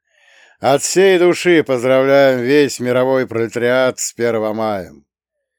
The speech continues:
Сегодняшний первый май по праву можно назвать праздником великих трудовых побед. Твёрдой поступью шагает по планете пролетариат.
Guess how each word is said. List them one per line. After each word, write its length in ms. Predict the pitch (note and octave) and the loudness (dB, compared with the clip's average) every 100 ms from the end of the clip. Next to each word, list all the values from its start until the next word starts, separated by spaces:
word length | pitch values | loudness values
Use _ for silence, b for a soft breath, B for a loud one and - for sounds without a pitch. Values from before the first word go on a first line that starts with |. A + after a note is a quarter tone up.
| _ _ _ _ _ | _ _ _ _ _
Сегодняшний 840 | - C3+ D#3+ G3 E3+ E3+ - D#3+ | -6 2 4 4 2 -2 0 -2
первый 380 | C#3 D#3 D3+ D3+ | 2 2 4 4
май 240 | E3 E3+ D3+ | 4 2 4
по 180 | D3 | 2
праву 520 | C3+ C#3+ E3 D#3+ B2+ A#2+ | 2 2 6 6 4 0
можно 260 | A#2+ A2 | -2 -2
назвать 520 | B2 A#2+ B2 C#3 B2+ _ | -4 -4 0 0 -2 _
праздником 840 | A2+ B2+ C#3+ A#2+ B2 A2+ B2+ A#2 b b b | -6 0 0 0 -6 -4 -4 -4 b b b
великих 720 | A2 C3 B2+ D#3 E3 C#3+ C#3+ | -4 -2 2 2 2 0 -4
трудовых 640 | - B2+ A#2+ A#2 A#2 G#2 - | -4 -4 -2 0 -2 -4 -8
побед. 420 | G2+ F#2 F2 _ _ _ _ _ _ _ _ _ _ _ - | -10 -8 -16 _ _ _ _ _ _ _ _ _ _ _ -6
Твёрдой 580 | A#2 E3 F3 D#3+ D#3+ | 2 4 4 4 2
поступью 600 | C3+ E3+ E3+ - C3+ C3 B2 | 4 2 2 0 -4 -4 -4
шагает 500 | C3 B2+ C3 A#2+ A2 | -4 -2 0 -2 -4
по 100 | A2+ | -6
планете 540 | A#2 A#2+ A#2 G2+ G#2 | -4 -4 -4 -6 -8
пролетариат. 720 | G2+ G2 G#2 G#2 G2 F2+ _ | -10 -12 -8 -8 -8 -10 _